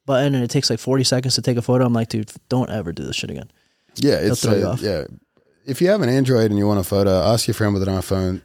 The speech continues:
Speaker 2: to take it,
Speaker 1: <laughs>
Speaker 2: please, eh? 'Cause you're like, you're taking a lot of time. I remember I heard Eddie Bravo back in the day at seminars, the photo would be free, but if you want him to smile, you have to pay money 'cause smiling causes wrinkles.
Speaker 1: <laughs>
Speaker 2: I can get behind that, not because of the wrinkles thing, but 'cause you have to hold a smile. Like, imagine two, imagine holding a smile for two hundred people.
Speaker 1: Yeah, yeah.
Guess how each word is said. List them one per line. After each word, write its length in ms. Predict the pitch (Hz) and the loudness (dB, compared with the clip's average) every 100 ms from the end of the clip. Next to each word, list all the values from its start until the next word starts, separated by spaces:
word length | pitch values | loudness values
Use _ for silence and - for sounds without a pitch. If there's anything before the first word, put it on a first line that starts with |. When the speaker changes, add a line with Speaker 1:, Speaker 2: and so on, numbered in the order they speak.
| - | -8
Speaker 2:
to 100 | 95 | -4
take 280 | 92 92 92 | -2 -2 -2
it, 140 | 80 | -4
Speaker 1:
<laughs> 120 | - - | -2 0
Speaker 2:
please, 440 | 98 107 107 90 | 2 2 2 2
eh? 200 | 101 90 | 2 2
'Cause 220 | - - | 0 -4
you're 220 | 98 92 95 | 0 2 2
like, 220 | 92 85 - - - _ _ _ _ _ _ | 2 0 -6 -20 -20 _ _ _ _ _ _
you're 100 | 92 | -4
taking 200 | 120 117 | 0 2
a 60 | |
lot 140 | 90 87 | 2 0
of 60 | 82 | -2
time. 240 | 95 98 | -2 0
I 60 | 98 | 2
remember 260 | 135 180 | 2 2
I 100 | 156 | 2
heard 180 | 113 135 | 4 2
Eddie 140 | 123 113 | 2 2
Bravo 340 | 104 110 117 | 2 2 2
back 180 | 101 92 | 0 -2
in 40 | |
the 80 | 95 | -2
day 400 | 90 98 95 87 - | 0 2 2 0 -2
at 160 | 90 - _ | -4 -4 _
seminars, 640 | - 104 101 98 87 80 - - - _ | -12 -4 0 0 0 -2 -8 -14 -20 _
the 80 | - | -14
photo 300 | - 123 139 | 0 2 4
would 80 | 104 | 2
be 100 | 92 | 0
free, 340 | - 98 123 156 | 0 0 2 2
but 140 | 120 | 0
if 120 | 92 | -2
you 60 | 104 | 0
want 140 | 113 | 2
him 60 | 120 | 2
to 100 | - | -2
smile, 600 | 80 - 101 104 85 95 - | -4 0 2 2 2 -2 -4
you 80 | |
have 80 | 95 | -4
to 60 | - | -4
pay 100 | 90 | -4
money 280 | 87 87 85 | -2 -2 -2
'cause 160 | 80 - | -4 -6
smiling 340 | 92 87 85 | -4 -2 -2
causes 300 | 90 82 78 | -2 -4 -2
wrinkles. 500 | 85 87 82 73 - | -4 -4 -4 -6 -8
Speaker 1:
<laughs> 1040 | - - 831 855 539 906 - - - _ - | -6 -4 -4 -4 -6 -8 -14 -20 -20 _ -2
Speaker 2:
I 120 | 160 | 0
can 100 | 180 | 2
get 120 | 165 | 0
behind 240 | 120 135 | 2 2
that, 100 | 139 | 2
not 100 | 127 | 2
because 260 | 160 147 123 | 2 2 2
of 80 | 104 | 2
the 60 | |
wrinkles 320 | 107 156 139 - | 2 2 2 0
thing, 140 | 107 | 0
but 140 | 98 - | -2 -2
'cause 140 | 104 | 0
you 80 | 117 | 0
have 100 | 120 | -2
to 100 | 95 | -2
hold 200 | 107 113 | -2 -2
a 40 | |
smile. 360 | - 98 107 104 | -4 -4 -2 0
Like, 100 | 113 | 2
imagine 240 | 170 185 165 | 2 2 0
two, 180 | 165 | 0
imagine 340 | 165 143 170 170 | 0 0 0 2
holding 200 | 156 139 | 2 0
a 20 | |
smile 320 | - 117 117 | 0 0 0
for 120 | 104 - | -2 -4
two 120 | 107 | -4
hundred 180 | 107 90 | -4 -2
people. 220 | 98 117 | -2 0
Speaker 1:
Yeah, 160 | 82 60 | -2 -6
yeah. 260 | 107 85 | -6 -6